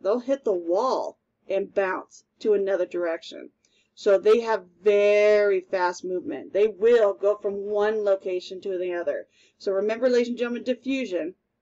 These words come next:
Diffusion is about how it flows and how it flows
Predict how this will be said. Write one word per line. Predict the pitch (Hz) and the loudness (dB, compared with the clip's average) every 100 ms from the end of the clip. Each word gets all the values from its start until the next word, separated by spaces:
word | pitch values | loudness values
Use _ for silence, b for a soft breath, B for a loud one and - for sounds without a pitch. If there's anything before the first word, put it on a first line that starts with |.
| _ _ _ _ - - | _ _ _ _ -14 -4
Diffusion | 202 190 - 262 294 202 190 | -4 -4 -2 2 2 0 -4
is | 202 190 | -4 -2
about | 208 190 - | -2 -2 -4
how | - 202 190 190 202 - | -10 -6 -2 2 0 0
it | 190 - _ | -4 -6 _
flows | 196 190 185 165 - - - _ _ _ _ | -6 0 2 2 -2 -10 -18 _ _ _ _
and | - 190 | -10 -2
how | 202 | 2
it | 196 - | 2 2
flows | 247 285 285 196 196 208 | 2 4 6 6 4 0